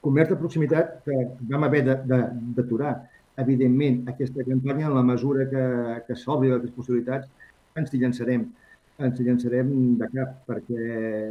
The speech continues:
és que, a més a més, el petit comerç no és una necessitat d'ara. Sempre hem dit que el petit comerç, eh, a la ciutat mediterrània, eh,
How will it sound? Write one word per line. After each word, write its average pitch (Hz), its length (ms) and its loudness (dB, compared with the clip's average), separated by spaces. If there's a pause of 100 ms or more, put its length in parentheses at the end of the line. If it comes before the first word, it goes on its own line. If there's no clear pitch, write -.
(180)
és 120 120 -6
que, 135 100 0
a 127 60 4
més 127 120 2
a 135 60 2
més, 139 100 2
el 131 120 -2
petit 131 160 -6
comerç 139 280 0
no 143 80 2 (120)
és 139 80 0
una 135 120 4
necessitat 117 480 -2
d'ara. 127 300 -6 (500)
Sempre 135 300 2
hem 127 80 6
dit 160 160 6
que 127 100 -2
el - 60 -6
petit 120 280 -4
comerç, 131 360 2
eh, 131 80 -2
a 120 380 -2
la - 100 -10
ciutat 123 320 -4
mediterrània, 131 640 0
eh, 131 140 -4